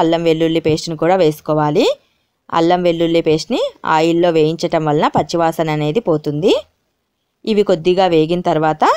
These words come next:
మనం తీసుకున్న టమాటాని చిన్న చిన్న ముక్కలుగా కట్ చేసి వేసుకోవాలి.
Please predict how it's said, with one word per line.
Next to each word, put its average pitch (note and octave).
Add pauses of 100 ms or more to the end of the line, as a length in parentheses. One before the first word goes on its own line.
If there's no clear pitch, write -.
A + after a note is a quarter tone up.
(500)
మనం F3+
తీసుకున్న F#3
టమాటాని E3
చిన్న F#3+
చిన్న F#3+
ముక్కలుగా E3
కట్ D3+
చేసి E3
వేసుకోవాలి. D3+